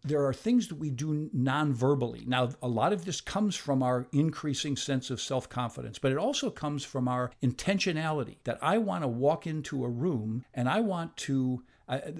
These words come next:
I'm, I'm, I'm overstating this a little, Matt, but I, I want to command the room. What that means is when I walk in, I'm looking, I'm seeing who's there, I'm standing tall, I'm looking left to right. If somebody gives me eye contact, I'm smiling at them, I'm moving over toward them, I'm connecting. That's because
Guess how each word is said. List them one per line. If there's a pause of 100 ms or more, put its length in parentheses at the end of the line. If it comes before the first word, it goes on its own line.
I'm,
I'm,
I'm
overstating
this
a
little, (140)
Matt,
but
I,
I
want
to
command
the
room.
What
that
means
is
when
I
walk
in, (140)
I'm
looking, (140)
I'm
seeing
who's
there,
I'm
standing
tall,
I'm
looking
left
to
right.
If
somebody
gives
me
eye
contact,
I'm
smiling
at
them,
I'm
moving
over
toward
them,
I'm
connecting.
That's
because